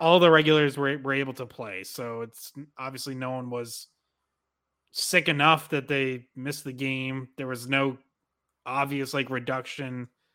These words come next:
in minutes for anyone that I noticed. Um, you know, Lindholm's the one we knew about 'cause he actually missed morning skate. But, um,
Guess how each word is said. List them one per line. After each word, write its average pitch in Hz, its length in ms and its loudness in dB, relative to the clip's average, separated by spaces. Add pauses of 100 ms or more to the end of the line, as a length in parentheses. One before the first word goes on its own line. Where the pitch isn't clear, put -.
(400)
in 131 160 -8
minutes 135 380 -4
for 143 240 0
anyone 135 640 0 (160)
that 123 160 -6
I 123 100 -6
noticed. 131 680 -4 (520)
Um, 110 640 -12 (520)
you 151 160 -8
know, 123 140 -6
Lindholm's 156 400 2
the 147 60 0
one 139 100 2
we 127 100 -2
knew 135 140 0
about 120 260 -4
'cause 120 140 -10
he 139 100 -10
actually 117 280 -8
missed 110 500 -12 (540)
morning 127 280 -2
skate. 113 540 -6
But, 117 240 -4 (540)
um, 107 580 -10